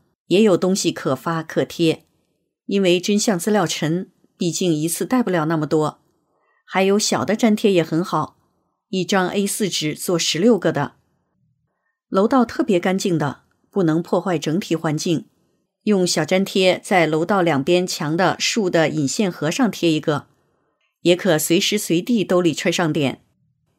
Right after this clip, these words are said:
坐车、景区、公共场所，因为小，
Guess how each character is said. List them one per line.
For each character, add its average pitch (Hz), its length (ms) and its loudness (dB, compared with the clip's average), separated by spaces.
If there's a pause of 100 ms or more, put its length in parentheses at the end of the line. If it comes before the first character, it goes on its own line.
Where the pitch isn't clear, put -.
坐 180 240 2
车、 170 380 0
景 147 320 -4
区、 185 520 -6
公 214 160 2
共 220 160 2
场 170 240 -4
所， 170 320 -2 (640)
因 240 140 8
为 240 120 8
小， 175 460 -2